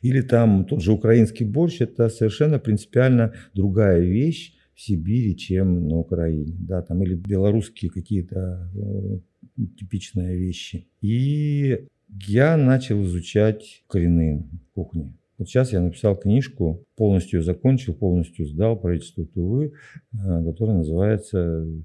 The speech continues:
"Тувинский традиционный стол". Потом я хочу написать хакасский, про хакасов, да, национальную кухню. Потом хочу хо-, написать про бурятскую. Про кета, в принципе, я уже тоже уже, в принципе, написал, но там очень много потерь. Э, кеты — это очень удивительный народ. Это единственный народ, который палеосибирским языком владеет.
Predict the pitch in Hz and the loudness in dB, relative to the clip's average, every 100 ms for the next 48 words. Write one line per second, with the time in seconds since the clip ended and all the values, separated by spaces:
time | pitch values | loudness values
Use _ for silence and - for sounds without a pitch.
0 | - 104 127 - 104 82 80 98 95 85 | -2 0 0 -2 -4 -4 -4 -2 0 0
1 | 85 - 87 71 80 82 - 127 110 104 | -4 -10 -10 -10 -6 -4 2 4 4 0
2 | 95 113 98 - 107 92 - 90 - 82 | 0 2 0 2 -2 0 -4 -6 -8 -12
3 | - _ 85 85 90 95 95 90 85 92 | -14 _ -16 -10 -6 -6 -6 -10 -10 -10
4 | 85 82 101 104 104 87 90 - 90 87 | -10 -8 -8 -6 -8 -6 -6 -4 -4 -2
5 | 82 85 - 92 - 90 95 107 92 - | 0 -2 -4 -14 -10 -10 -6 -6 -6 -14
6 | 92 90 107 92 90 104 90 95 85 87 | -8 -6 -2 -4 -2 -4 -2 -4 -2 -2
7 | 82 80 _ 85 - 110 - 165 131 - | -4 -6 _ -4 0 2 2 2 0 0
8 | 123 135 101 - 87 92 92 85 87 95 | 0 0 -2 -2 0 2 2 -2 -2 -2
9 | 76 76 73 69 62 - 80 - - 85 | -2 -4 -8 -12 -16 -6 -6 -4 -4 -2
10 | 87 92 160 139 90 87 82 - 92 92 | -4 -4 0 2 4 2 -2 0 2 2
11 | - 95 95 87 85 107 - 180 180 139 | 2 4 4 2 0 -2 0 0 0 -4
12 | _ - 90 82 113 95 95 - 92 - | _ -2 -2 0 -2 0 -2 0 -2 2
13 | 95 98 165 160 135 110 98 85 80 85 | 0 2 2 2 2 4 4 2 0 -2
14 | 90 98 - 95 110 139 - 95 98 92 | 0 0 0 0 0 -2 -4 -6 -2 0
15 | 87 85 87 90 87 85 82 82 _ _ | 0 -2 -4 -2 0 -2 -4 -8 _ _
16 | 90 87 - 90 87 95 104 71 76 85 | -6 -6 -4 -2 -2 -2 -2 0 -4 -4
17 | 76 - | -6 -8